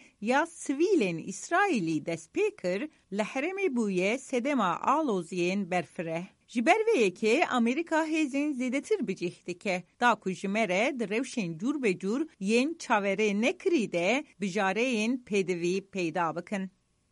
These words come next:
General Ryder got ku hêzên me bi rastî ji bo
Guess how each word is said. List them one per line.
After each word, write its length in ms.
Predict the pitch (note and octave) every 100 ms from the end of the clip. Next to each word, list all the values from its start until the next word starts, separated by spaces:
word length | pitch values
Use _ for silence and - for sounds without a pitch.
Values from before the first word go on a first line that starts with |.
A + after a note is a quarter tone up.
| E3
General 480 | F#3+ G#3 G#3+ C#4 A#4 A4+
Ryder 340 | C4 E3+ D#3 D#3
got 320 | D3+ D#4+ -
ku 280 | - F3 - E3+
hêzên 380 | C4 A3+ F3+ E3+
me 300 | F#3+ D4 A3+
bi 80 |
rastî 600 | F3+ F3 - - D4 D#4+
ji 160 | A3 G#3+
bo 200 | C4